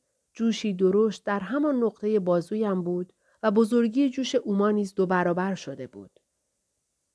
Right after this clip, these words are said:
خواهرم جیغی کشید و به سوی مادر شتافت و گفت:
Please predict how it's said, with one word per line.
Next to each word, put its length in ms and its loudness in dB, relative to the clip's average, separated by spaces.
خواهرم 480 0
جیغی 320 -4
کشید 400 -4
و 60 8
به 100 2
سوی 260 0
مادر 380 -2
شتافت 600 -10
و 80 0
گفت: 380 0